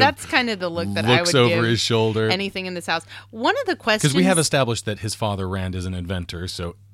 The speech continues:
Speaker 2: lots
Speaker 1: Right,
Speaker 2: of these
Speaker 1: but
Speaker 2: things in their
Speaker 1: he's
Speaker 2: house,
Speaker 1: a
Speaker 2: but nothing
Speaker 1: horrible,
Speaker 2: works. He's a
Speaker 1: horrible
Speaker 2: terrible inventor.
Speaker 1: inventor.
Speaker 2: Exactly.
Speaker 1: Um, here's, here's one of my questions about, you know, just, like, how things work in this world. How, I get the impression that the mom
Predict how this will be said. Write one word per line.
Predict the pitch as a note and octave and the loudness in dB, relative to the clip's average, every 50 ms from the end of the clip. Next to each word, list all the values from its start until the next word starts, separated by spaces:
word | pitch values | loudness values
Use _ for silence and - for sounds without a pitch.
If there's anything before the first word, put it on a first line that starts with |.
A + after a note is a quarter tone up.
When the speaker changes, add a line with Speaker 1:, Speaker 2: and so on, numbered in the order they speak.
| - - | -20 -12
Speaker 2:
lots | - A2+ A#2+ A#2 C3 F#3+ | -6 -2 0 0 2 2
Speaker 1:
Right, | F3 D#3 | 2 2
Speaker 2:
of | |
these | D3+ - - E3+ | 2 0 2 2
Speaker 1:
but | G3+ | 2
Speaker 2:
things | G#2+ G#2+ - | 0 2 -2
in | G3+ G3 | -4 -4
their | F#3+ | -4
Speaker 1:
he's | G3 F#3 | -4 -4
Speaker 2:
house, | - F3 E3 | -4 -4 -4
Speaker 1:
a | E3 | -6
Speaker 2:
but | D#3+ D3+ E3 | -6 -4 -2
nothing | F#3+ F#3 - - A3 | -2 -2 2 4 4
Speaker 1:
horrible, | A#3 A3+ G#3 F#3 D#3 D#3+ D3+ | 4 4 4 0 -2 -2 -2
Speaker 2:
works. | |
He's | C3 A#2 A#2+ | -2 -2 0
a | |
Speaker 1:
horrible | - A3 A#3 A#3+ G#3+ | 0 0 0 2 0
Speaker 2:
terrible | F3+ A#2 A2+ G#2+ F#2 F2 E2+ E2+ | 0 0 0 -2 -2 -2 -4 -6
inventor. | E2+ E2 D3+ D3 D3 - - D3 | -6 -6 -6 -8 -8 -8 -10 -12
Speaker 1:
inventor. | D3+ E3+ E2 | -12 -12 -12
Speaker 2:
Exactly. | D#2 - - C2+ - - - | -12 -12 -14 -14 -16 -6 0
Speaker 1:
Um, | A#3 A#3+ A#3+ A#3 G3 - - - - - - - - | 0 0 0 0 -4 -12 -20 -20 -20 -20 -20 -20 -20
here's, | - - - A3+ - D4+ E4+ F4+ F#4+ F#4 E4 C4+ - - - - | -20 -16 -14 -10 -8 -6 -6 -4 -4 -6 -8 -10 -14 -18 -12 -12
here's | A3+ A3 D4+ E4 E4+ D#4 - | -8 -6 -4 -4 -4 -6 -8
one | A#3+ A3+ A#3 A#3+ | -6 -6 -6 -6
of | A3+ G3 | -6 -6
my | G3+ G3 G3 G#3 | -4 -4 -4 -4
questions | G3+ - F#3+ E3+ D#3+ - - E3 D#3 D3+ D3 - - | -4 -4 -4 -4 -4 -6 -10 -8 -8 -8 -10 -12 -10
about, | - F3 D#3+ D#3+ D#3+ D3+ - | -10 -6 -4 -2 -2 -2 -4
you | E3 E3 | -8 -10
know, | D#3+ D#3 D#3 | -8 -10 -10
just, | D#3 D#3+ D#3 - - | -10 -14 -14 -14 -12
like, | E3 D3+ C#3+ C3+ - - - _ - - - - - - - | -10 -10 -10 -10 -12 -14 -20 _ -20 -20 -20 -20 -20 -20 -20
how | - - - E3 D#3+ | -12 -4 -4 -4 -4
things | - F3 E3+ D#3+ D#3+ | -4 -10 -10 -10 -12
work | D#3+ D3+ D#3 D#3 D#3 E3+ E3+ - - | -10 -8 -6 -4 -4 -4 -6 -6 -8
in | F3+ E3+ | -8 -8
this | E3+ E3 - - | -8 -10 -10 -10
world. | E3+ E3 D#3+ D#3+ E3+ F#3 F#3 - - - - - - | -8 -6 -4 -4 -4 -4 -6 -10 -18 -20 -20 -20 -20
How, | - - - B3 C#4 D#4 E4+ F4+ E4+ - - - | -18 -10 -4 -2 -2 0 -2 -2 -4 -6 -6 0
I | - C4 C4 | 2 2 2
get | B3 F4 - | 2 -4 -8
the | - F4+ | -6 -6
impression | D#4 C4 - - G#3+ G3 - - C4+ B3+ A#3+ G#3 | -6 -6 -4 -2 -4 -2 -2 -4 -6 -6 -6 -8
that | G#3 - | -8 -10
the | - | -8
mom | F#3+ F3+ F3 F3 F3 F3+ G3 G3+ G3+ | -8 -4 -2 0 0 0 -2 -4 -8